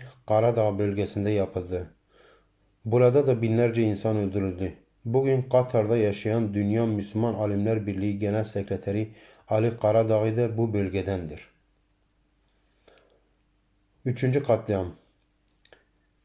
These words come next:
Yedi ile yirmi Nisan tarihleri arasında Süleymaniye ile Diyala, e, vilayetleri arasındaki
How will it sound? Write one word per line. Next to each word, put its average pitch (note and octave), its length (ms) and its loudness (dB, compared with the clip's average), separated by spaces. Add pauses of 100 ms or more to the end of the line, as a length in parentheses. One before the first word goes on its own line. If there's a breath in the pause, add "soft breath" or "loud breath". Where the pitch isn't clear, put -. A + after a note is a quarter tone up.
(140)
Yedi A#2+ 400 2
ile B2+ 440 4
yirmi B2 600 2
Nisan A2+ 480 0
tarihleri G#2 520 2
arasında G#2 440 0
Süleymaniye G#2 760 0
ile G#2 280 0 (540 loud breath)
Diyala, A2 680 6
e, G#2 260 2
vilayetleri G#2 600 2
arasındaki G#2 840 0